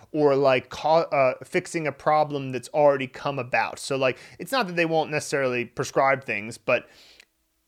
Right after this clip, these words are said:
usually Chinese medicine is about, like, prevention or, like, "Oh, you've got a slight cough, here's some things that might help with that," but it's, like, nothing major. The, the, any Chinese traditional medicine doctor,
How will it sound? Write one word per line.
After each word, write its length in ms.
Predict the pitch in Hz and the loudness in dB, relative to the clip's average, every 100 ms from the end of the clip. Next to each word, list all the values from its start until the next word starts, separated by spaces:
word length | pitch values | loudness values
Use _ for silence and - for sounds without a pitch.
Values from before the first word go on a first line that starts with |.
| _ | _
usually 540 | 165 185 254 214 190 180 | -6 -4 -2 -2 -2 -2
Chinese 380 | 165 165 156 | -2 -4 -4
medicine 400 | 151 156 151 156 | -4 -4 -4 -6
is 100 | 143 | -6
about, 340 | 135 135 135 - | -6 -2 -4 -2
like, 300 | 127 117 _ | -4 -6 _
prevention 880 | 151 123 131 160 151 208 214 226 220 - - | -6 -4 -4 -4 -4 -6 -4 -6 -10 -18 -12
or, 200 | - 160 | 2 4
like, 300 | 151 151 147 - | 6 4 0 0
"Oh, 180 | 214 202 | 4 4
you've 180 | 185 | 2
got 160 | 165 190 | 0 2
a 60 | 175 | 2
slight 400 | - 180 180 - | 0 2 2 -2
cough, 440 | 170 165 156 - | 0 2 2 0
here's 280 | - 156 - | -4 -4 -4
some 180 | 147 131 | -8 -6
things 320 | 151 151 127 | -6 -6 -6
that 120 | 139 | -4
might 220 | 139 123 | -2 -2
help 280 | - 143 - | 0 -2 0
with 140 | 131 - | -6 0
that," 240 | 117 110 | 0 0
but 100 | 127 | -4
it's, 200 | 123 - | -6 -2
like, 180 | 135 123 | -4 -2
nothing 520 | 147 165 156 151 135 | -6 -4 -2 -4 -4
major. 320 | 131 135 123 | -2 -2 -4
The, 140 | 110 131 | -6 -8
the, 260 | 147 - | -10 -8
any 200 | 180 202 | -6 -6
Chinese 340 | - 165 165 147 | -6 -6 -6 -6
traditional 300 | 151 143 143 | -8 -8 -6
medicine 380 | 139 135 131 | -4 -6 -8
doctor, 540 | 127 120 127 - 107 | -4 -2 -2 -4 -8